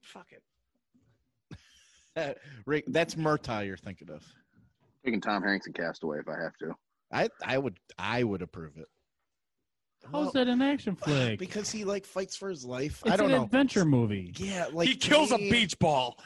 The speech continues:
Speaker 2: To
Speaker 4: He
Speaker 2: me,
Speaker 4: doesn't
Speaker 3: It's a
Speaker 4: kill it.
Speaker 3: volleyball, you dick. <laughs>
Speaker 2: Yeah, I don't know. I, to me, I'm just very, like, open-minded with those kind of
Speaker 3: Yeah.
Speaker 2: things.
Speaker 4: I'm gonna force you to close your mind on that one.
Speaker 2: All right.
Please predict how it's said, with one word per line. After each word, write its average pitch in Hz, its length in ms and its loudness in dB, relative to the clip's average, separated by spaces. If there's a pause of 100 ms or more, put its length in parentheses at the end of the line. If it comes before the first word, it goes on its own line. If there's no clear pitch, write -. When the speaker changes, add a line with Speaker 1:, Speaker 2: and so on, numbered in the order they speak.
(600)
Speaker 2:
To 156 80 -10
Speaker 4:
He 143 60 -6
Speaker 2:
me, 262 120 4
Speaker 4:
doesn't 185 320 2
Speaker 3:
It's 120 160 2
a - 60 6
Speaker 4:
kill 131 60 4
it. 147 60 6
Speaker 3:
volleyball, 143 560 0
you 104 180 -16
dick. 113 280 -12 (640)
<laughs> 254 100 -6 (1160)
Speaker 2:
Yeah, 135 340 -6 (1040)
I 196 80 -10
don't 127 180 -10
know. 101 220 -12 (140)
I, 151 100 -2
to 185 140 -8
me, 196 240 -4
I'm 185 180 0
just 180 200 -6
very, 131 520 -2
like, 104 180 -10
open-minded 90 680 -12
with 90 140 -16 (420)
those 95 160 -18
kind - 160 -16
of 95 140 -16
Speaker 3:
Yeah. 87 80 -20
Speaker 2:
things. - 280 -20 (800)
Speaker 4:
I'm 139 120 0
gonna 143 180 2
force 135 280 -4
you 127 100 -4
to 110 80 -4
close 110 280 -6
your 104 80 -4
mind 98 260 -10
on 92 100 -14
that 90 160 -16
one. 90 220 -18
Speaker 2:
All 98 60 -14
right. 82 260 -16